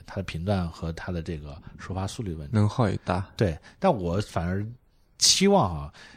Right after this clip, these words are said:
Speaker 1: 首先这个希望五G能在类似于自动驾驶和这个相关的上，
Speaker 2: 对，
Speaker 1: 说不定会
Speaker 2: 自动，自动驾驶是因为它这个频率高嘛，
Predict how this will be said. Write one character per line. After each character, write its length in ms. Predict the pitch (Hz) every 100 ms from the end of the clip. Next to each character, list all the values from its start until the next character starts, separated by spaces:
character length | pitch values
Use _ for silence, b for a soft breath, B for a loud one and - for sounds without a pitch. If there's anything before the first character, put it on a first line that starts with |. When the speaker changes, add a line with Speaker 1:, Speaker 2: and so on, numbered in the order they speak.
| B -
Speaker 1:
首 180 | 95
先 320 | 85 110 117 117
这 120 | 110
个 280 | 92 82 87
希 240 | - -
望 160 | 170 147
五 180 | 87 80
G 180 | 98 104
能 200 | 87 92
在 240 | 104 85 B B -
类 160 | 110
似 180 | 95 90
于 320 | 85 87 95 - b b b _ _ _ _
自 100 | -
动 100 | 139
驾 220 | 143 117
驶 220 | 95 - -
和 200 | - 76
这 140 | 90
个 100 | 76
相 160 | - 80
关 160 | 80
的 60 | 78
上， 260 | - 71 - B
Speaker 2:
对， 120 | 113
Speaker 1:
说 100 | 156
不 60 | 156
定 100 | 160
会 60 |
Speaker 2:
自 60 | 175
动， 100 | 196
自 20 |
动 0 |
驾 140 | 202 185
驶 160 | 104
是 240 | 92 117 117
因 60 |
为 80 | 123
它 100 | 127 - -
这 100 | 123
个 60 |
频 220 | 117 110 123
率 80 |
高 200 | 120 120
嘛， 160 | 123